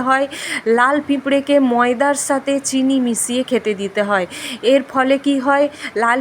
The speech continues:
পিঁপড়েকে খেতে দিলে আপনাদের বাড়ির যত নেগেটিভ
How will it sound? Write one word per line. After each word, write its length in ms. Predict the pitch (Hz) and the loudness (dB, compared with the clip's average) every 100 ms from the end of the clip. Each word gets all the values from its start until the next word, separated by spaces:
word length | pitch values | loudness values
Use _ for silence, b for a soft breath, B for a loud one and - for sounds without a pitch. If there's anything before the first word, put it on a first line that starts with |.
| 247 | -2
পিঁপড়েকে 440 | 269 269 269 269 262 | -4 0 0 0 0
খেতে 220 | 269 262 262 | 0 0 -2
দিলে 200 | 262 262 277 233 | 0 0 2 0
আপনাদের 480 | 233 240 247 233 254 208 | -2 -2 0 0 0 0
বাড়ির 320 | 214 226 254 226 175 | 0 0 -2 -4 -2
যত 300 | 226 240 254 277 240 | -2 0 2 2 2
নেগেটিভ 420 | 233 247 247 269 | 0 -2 -2 -4